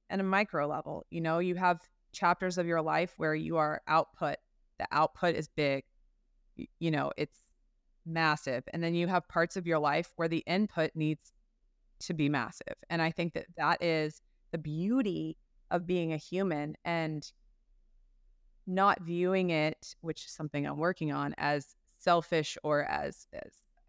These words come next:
you know, as anything else other than just a part of the process of how can you become a more regulated human,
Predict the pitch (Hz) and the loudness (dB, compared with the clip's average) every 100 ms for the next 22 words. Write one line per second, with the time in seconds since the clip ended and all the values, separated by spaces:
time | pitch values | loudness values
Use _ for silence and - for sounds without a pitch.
0 | _ _ _ _ - 151 - - 107 _ | _ _ _ _ -6 -6 -6 -10 -12 _
1 | _ _ _ _ 165 175 208 226 196 190 | _ _ _ _ -2 2 4 2 2 2
2 | 175 151 - - 170 175 170 160 160 156 | 2 0 -4 0 2 2 2 0 2 2
3 | - - 165 - - 175 170 - 156 156 | 0 -8 -8 -8 -2 2 2 2 0 0
4 | 151 151 _ - 139 131 - - - _ | -2 -8 _ -4 -2 -2 -4 -8 -10 _
5 | _ _ _ _ _ _ _ _ _ _ | _ _ _ _ _ _ _ _ _ _
6 | _ _ - - 156 170 170 - 190 180 | _ _ -8 -6 -2 2 2 2 0 2
7 | 170 151 165 156 - - 180 151 139 165 | 0 -2 -6 -6 -8 -2 0 2 0 -4
8 | 220 _ _ _ _ _ _ _ _ _ | -6 _ _ _ _ _ _ _ _ _
9 | _ _ _ _ _ _ _ - 165 165 | _ _ _ _ _ _ _ -2 0 2
10 | 180 190 185 180 170 165 160 151 - 143 | 2 4 4 4 2 2 0 -2 -4 -2
11 | 139 135 139 | -2 -4 -8